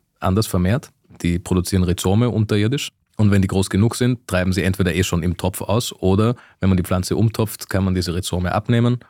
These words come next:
und die dann weiter vermehren. Das heißt, man muss nicht unbedingt die große Pflanze jedes Mal zurückschneiden. Was es auch schön macht, wenn man nicht dauernd nur halbe Pflanzen zu Hause hat.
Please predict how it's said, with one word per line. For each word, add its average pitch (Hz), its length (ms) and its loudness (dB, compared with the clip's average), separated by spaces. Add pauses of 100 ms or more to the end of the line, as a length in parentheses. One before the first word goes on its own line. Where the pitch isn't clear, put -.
(180)
und 98 380 0
die 101 80 4
dann 92 160 2
weiter 85 240 -2
vermehren. 80 360 -6
Das 80 120 -6
heißt, 98 220 0
man 104 100 4
muss 113 240 2
nicht 117 220 0
unbedingt 101 420 2
die 90 60 -6
große 95 300 -2
Pflanze 87 340 -2
jedes 87 200 -2
Mal 87 120 0
zurückschneiden. 82 540 -8 (300)
Was 104 240 0
es 95 120 -2
auch 87 160 0
schön 90 220 2
macht, 87 260 0
wenn 80 100 0
man 82 140 2
nicht 82 200 -4
dauernd 85 280 -2
nur 85 320 -2
halbe 85 220 -2
Pflanzen 85 340 -4
zu - 160 -8
Hause 87 180 -6
hat. - 140 -4